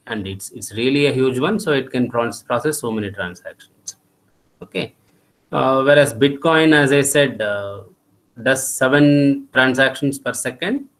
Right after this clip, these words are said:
right? And, uh, the consensus algorithm over there is, uh, proof of work. Okay, Litecoin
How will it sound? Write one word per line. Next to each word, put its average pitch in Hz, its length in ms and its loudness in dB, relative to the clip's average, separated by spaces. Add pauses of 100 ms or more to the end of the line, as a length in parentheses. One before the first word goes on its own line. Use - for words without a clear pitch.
(580)
right? 156 380 2
And, 127 420 2
uh, 107 160 -2
the 123 100 -6
consensus 127 520 0
algorithm 131 520 0
over 120 160 0
there 127 260 0
is, 117 300 -6
uh, 101 300 -6 (100)
proof 117 180 -6
of 123 180 -4
work. - 360 -6 (840)
Okay, 117 340 -4 (640)
Litecoin 185 840 4